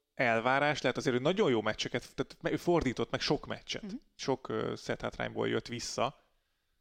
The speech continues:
Speaker 1: Nagyokat küzdött.
Speaker 2: Igen, Brad Gilbert is ezt mondta, hogy, hogy itt Gofftól nem a, a látványos, magas színvonalú játékot kell kiemelni ebből a két hétből,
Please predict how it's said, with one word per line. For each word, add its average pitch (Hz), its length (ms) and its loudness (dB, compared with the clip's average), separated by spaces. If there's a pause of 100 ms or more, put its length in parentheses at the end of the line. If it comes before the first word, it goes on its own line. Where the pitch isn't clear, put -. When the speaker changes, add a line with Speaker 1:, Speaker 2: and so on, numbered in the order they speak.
(100)
Speaker 1:
Nagyokat 110 420 -2
küzdött. - 500 -8
Speaker 2:
Igen, 185 200 -4
Brad 185 200 0
Gilbert 165 300 -2
is 160 120 -10
ezt 170 160 -8
mondta, 170 220 -8
hogy, 170 280 -4
hogy 170 220 -6
itt 175 140 -8
Gofftól 175 360 -4
nem 185 180 -4
a, 156 200 -4
a 160 60 -4
látványos, 160 540 -4
magas 156 260 -8
színvonalú 156 420 -10
játékot 151 520 -8
kell 151 220 -4
kiemelni 151 460 -10
ebből 151 180 -6
a 147 60 -8
két 156 240 -8
hétből, 165 420 -2